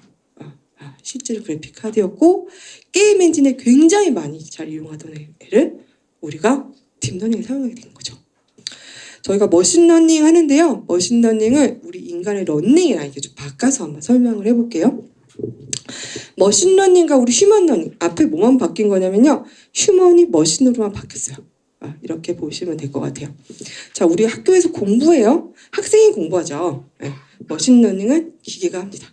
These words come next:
네, 기계가 하고요. 학생이 교과서 보고 기출문제 보고 막 풀어요. 네, 네. 풀어서 어떻게 해요? 풀이법 찾아요. 그래서 걔를 잘 기억하고 암기를 해요.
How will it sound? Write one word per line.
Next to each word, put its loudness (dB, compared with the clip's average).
네, -18
기계가 -20
하고요. -8
학생이 2
교과서 -2
보고 2
기출문제 0
보고 -12
막 -12
풀어요. -4
네, -20
네. -20
풀어서 2
어떻게 -2
해요? 0
풀이법 0
찾아요. -6
그래서 -12
걔를 -16
잘 -20
기억하고 -14
암기를 -4
해요. -2